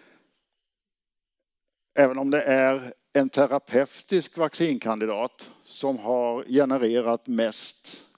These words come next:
dokumentation från Red Biotechs sida, så det är den som har fått oss extra intresserade.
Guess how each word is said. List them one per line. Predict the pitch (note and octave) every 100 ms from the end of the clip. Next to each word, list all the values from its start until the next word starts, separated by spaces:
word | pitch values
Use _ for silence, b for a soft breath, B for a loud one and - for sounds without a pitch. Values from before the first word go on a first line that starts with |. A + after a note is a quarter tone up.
| _
dokumentation | B2+ - B2 A2+ B2+ A2+ C3+ D3+
från | D3 C3+
Red | C#3 B2
Biotechs | B2 A2 C3 -
sida, | - C#3 G#2 A#2+
så | C3+
det | C3
är |
den | A2+ B2+ G#2+ C3
som | C3+ C#3+
har | C#3
fått | A#2+ -
oss | A2+
extra | A#2 - - G#2+ G#2
intresserade. | G#2 A#2 G2+ F2+ F#2 A2